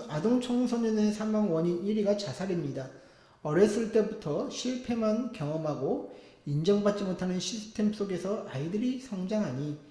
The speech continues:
이들에게 행복이 있겠습니까? 실패는 이처럼 우리에게 큰 짐을 가져다 줍니다. 자, 이렇게 아이들에 대해서 이제 분석하는 것을, 내용을 보니까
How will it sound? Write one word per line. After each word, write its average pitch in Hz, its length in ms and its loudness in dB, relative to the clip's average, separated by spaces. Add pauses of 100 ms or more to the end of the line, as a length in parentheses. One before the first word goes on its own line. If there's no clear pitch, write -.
(360)
이들에게 147 880 -2
행복이 277 480 0
있겠습니까? 220 920 -2 (500)
실패는 254 680 2
이처럼 190 600 0 (260)
우리에게 135 540 -2
큰 262 460 -4
짐을 208 460 -2
가져다 156 560 -8
줍니다. - 420 -10 (1200)
자, 285 140 4
이렇게 254 880 6
아이들에 202 520 6
대해서 185 460 0
이제 143 140 -6
분석하는 165 600 -6
것을, 147 380 -10
내용을 165 280 -2
보니까 143 500 -10